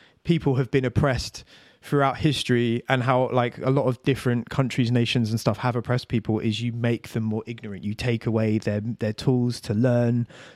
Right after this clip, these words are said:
to grow, to kind of learn from history and not repeat the same mistakes as the past. You keep people stupid,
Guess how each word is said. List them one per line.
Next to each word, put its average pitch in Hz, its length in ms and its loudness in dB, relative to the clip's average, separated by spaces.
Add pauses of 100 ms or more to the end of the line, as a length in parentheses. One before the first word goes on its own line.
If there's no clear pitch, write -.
(100)
to 127 100 -2
grow, 123 440 2
to - 100 -10
kind 123 160 2
of 110 100 -2
learn 123 200 2
from 117 160 0
history 120 640 2
and 117 180 0
not 127 180 -2
repeat 120 460 -2
the 117 80 -2
same 123 240 2
mistakes 120 460 0
as 110 80 -8
the - 80 -10
past. 127 540 0 (340)
You 143 120 2
keep - 220 0
people 120 240 0
stupid, 135 720 0